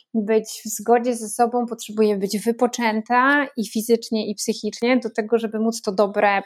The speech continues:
przeżywać w pełni, bo im pełniej przeżyję to dobre, to jeszcze silniej wyprodukuje mi kolejne zasoby. To jest taka spirala, właściwie wszystko jest tu połączone.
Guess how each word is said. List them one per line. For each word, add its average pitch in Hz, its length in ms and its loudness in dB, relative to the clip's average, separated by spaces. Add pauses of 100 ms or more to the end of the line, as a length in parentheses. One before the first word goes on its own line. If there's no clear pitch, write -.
przeżywać 220 680 -2
w - 80 -20
pełni, 202 380 0
bo 233 100 0
im 233 180 2
pełniej 247 360 6
przeżyję 233 400 2
to 226 140 -2
dobre, 247 520 2 (500)
to 277 100 6
jeszcze 285 340 4
silniej 277 320 8
wyprodukuje 262 540 6
mi 269 120 4
kolejne 269 420 8
zasoby. 254 440 4
To 226 100 4
jest 233 120 2
taka 254 180 4
spirala, 269 580 4
właściwie 214 380 -4
wszystko - 260 0
jest 233 160 0
tu 240 80 -6
połączone. 233 680 0